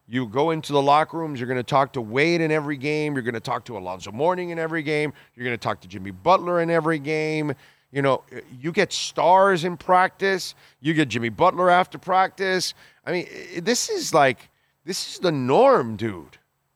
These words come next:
in this, in this country. Stars talk. That's part of the marketing. And, and, and listen,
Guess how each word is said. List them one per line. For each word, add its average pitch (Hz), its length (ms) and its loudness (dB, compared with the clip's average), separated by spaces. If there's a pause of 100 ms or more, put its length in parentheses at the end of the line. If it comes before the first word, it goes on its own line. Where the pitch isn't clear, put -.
(100)
in 156 180 2
this, 151 320 0
in 143 100 -4
this 139 220 -6
country. 104 600 -8 (840)
Stars 226 720 4
talk. 208 580 2
That's 147 180 -2
part 233 280 -4
of 190 80 -4
the 165 80 -2
marketing. 143 640 0 (2000)
And, 202 180 -2
and, - 220 0
and 220 160 2
listen, 233 580 0